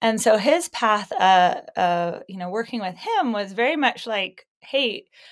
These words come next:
I kept waiting for him to, like, care about my story or, <laughs> you know, give me some personal time or the things I was kind of, like, looking for.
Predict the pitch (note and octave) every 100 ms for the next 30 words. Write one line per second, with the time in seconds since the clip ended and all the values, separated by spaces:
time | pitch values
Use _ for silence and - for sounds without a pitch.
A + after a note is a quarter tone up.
0 | _ A#3 D4+ B3 A3+ A#3+ A#3 A#3 G#3+ G#3
1 | G#3+ F3+ F3+ - G3+ G3 F#3+ F#3 F3+ -
2 | F3 F3 F3+ F#3+ F#3+ F#3 _ - _ -
3 | A3+ A#3+ - - - - A#4 - F4 D#4+
4 | B3+ B3+ C#4 C#4 G#3+ A#3 A#3 A#3 G3+ A3+
5 | G#3 G#3 G#3+ G#3 G3+ - - - C4 B3
6 | D4+ D4 C#4 B3+ A#3+ C#4+ B3 A3 A#3 G#3+
7 | G3 A3+ G3+ F3 G3+ G3 G3